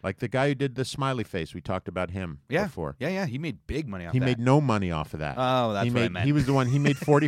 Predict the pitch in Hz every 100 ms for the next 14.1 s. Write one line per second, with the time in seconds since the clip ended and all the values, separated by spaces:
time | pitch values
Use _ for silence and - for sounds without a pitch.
0 | - 135 117 139 135 117 107 101 98 104
1 | 127 131 101 87 82 - 92 87 90 -
2 | 110 113 117 98 120 110 104 113 - 131
3 | 143 120 - 104 107 101 98 95 - 98
4 | 95 98 113 104 107 107 104 90 85 -
5 | 117 101 80 69 64 - _ - 110 123
6 | 175 151 120 110 107 104 98 87 98 90
7 | 92 85 87 82 - - _ 90 98 95
8 | 87 85 80 76 107 107 82 76 71 69
9 | 80 73 67 69 62 60 - - _ 104
10 | 104 101 113 139 139 131 127 127 - 123
11 | 120 120 120 104 110 104 - 110 170 190
12 | 180 156 123 113 104 - 107 107 107 101
13 | 101 101 95 110 113 120 127 123 107 101